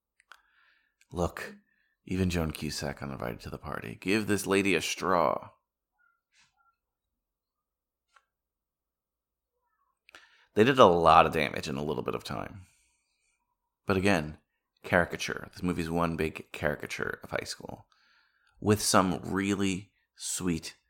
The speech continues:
innocent notes to it, and really personal notes. It's like, it's like a triered, triered, <laughs> tongue-tied, a weird transitional time, right? Like, every high school movie is supposed to be, like, dirty and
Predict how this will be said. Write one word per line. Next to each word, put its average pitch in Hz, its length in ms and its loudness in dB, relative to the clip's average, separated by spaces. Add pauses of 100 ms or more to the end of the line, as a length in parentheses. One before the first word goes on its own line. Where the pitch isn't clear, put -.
(500)
innocent 80 580 -2 (300)
notes 92 380 -2
to - 140 -6
it, 50 180 -6
and - 120 -8
really 78 220 0
personal 76 400 -6
notes. 80 400 -6
It's - 200 -16
like, 85 280 2 (1900)
it's - 140 -6
like 110 100 2
a 107 60 4
triered, 104 760 0 (340)
triered, - 460 -10 (520)
<laughs> - 540 -20
tongue-tied, 78 480 -6 (340)
a 90 80 4
weird 98 720 2
transitional 82 920 -4 (100)
time, 73 460 -2
right? 64 240 -4
Like, - 200 -4
every 87 220 -2
high 82 120 -4
school 80 200 -6
movie 78 320 -6
is 67 140 -8
supposed - 260 -8
to 69 100 -10
be, 65 60 -6
like, 73 260 -8
dirty 62 480 -4
and 50 380 -14